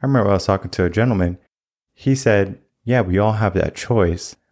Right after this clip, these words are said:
but sometimes we don't have the best alternative at that point, especially children." Children have to listen to the parents, right? Where's the child good to go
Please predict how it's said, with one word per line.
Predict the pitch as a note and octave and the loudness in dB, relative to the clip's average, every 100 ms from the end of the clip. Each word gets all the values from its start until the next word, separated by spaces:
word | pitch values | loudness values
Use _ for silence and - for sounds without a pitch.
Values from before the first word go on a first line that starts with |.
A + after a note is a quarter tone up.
| _ | _
but | - - | -4 -2
sometimes | A2+ A#2 A#2 A2+ G#2+ F#2 | 0 0 0 0 0 -2
we | F#2 | 0
don't | F#2+ F2+ - | 0 -2 -6
have | - G2 F#2 F2+ F2 | -4 0 2 2 0
the | F2 | -4
best | E2 F#2 F2 - - _ | 0 0 0 -4 -14 _
alternative | G#2+ - G2+ F#2 F2 F2 | -8 -2 0 2 2 0
at | D#2+ | -2
that | F2 - | -4 -4
point, | G2+ E2+ - _ _ _ _ | -4 -4 -8 _ _ _ _
especially | - - F2 - | -10 -4 -2 -2
children." | E2+ - - D#2+ E2 _ _ _ | 0 0 0 -4 -8 _ _ _
Children | - F2+ G2+ F2+ | -2 0 0 0
have | F2+ - | 0 -2
to | |
listen | E2 - F2 | -4 -6 -8
to | - | -6
the | F2+ | -2
parents, | D#3 A2+ F2+ | 0 0 2
right? | E2+ G2 A#2+ _ - | 0 0 -4 _ -4
Where's | F2+ F#2 F#2+ | 2 2 0
the | |
child | - C#3+ D3 F#2 | -2 -2 -2 -2
good | E2 | -2
to | |
go | E2+ - | -2 -4